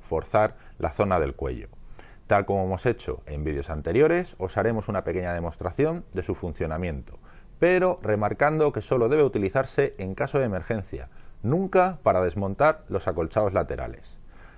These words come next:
Tal como podéis ver, disponemos de unas tiras rojas en la zona de aquí. Simplemente con introducir el dedo,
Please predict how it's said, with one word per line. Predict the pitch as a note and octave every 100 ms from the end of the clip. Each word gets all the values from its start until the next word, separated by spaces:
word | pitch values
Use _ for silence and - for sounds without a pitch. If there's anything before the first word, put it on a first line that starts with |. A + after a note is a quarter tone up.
| -
Tal | A2 G#2+
como | G2 F#2
podéis | F2 F2+ F#2
ver, | G2+ E3 E3+ - - - -
disponemos | E2+ - F#2+ F#2 D2 C#2+
de | E2
unas | G2 D#2
tiras | D#2+ D2 C#2+
rojas | G#2+ C3 E3+ F#3 - - - - - - - -
en | D2
la | C#2+
zona | F#2 D#2
de | C2
aquí. | C#2 F3+ G#3+ - - - -
Simplemente | - A2+ G#2+ G2 E2+ C#2 C2+
con | - E2
introducir | D#2+ D#2 D2+ - F#2+
el | D2 D#2+
dedo, | D3 F#3+ -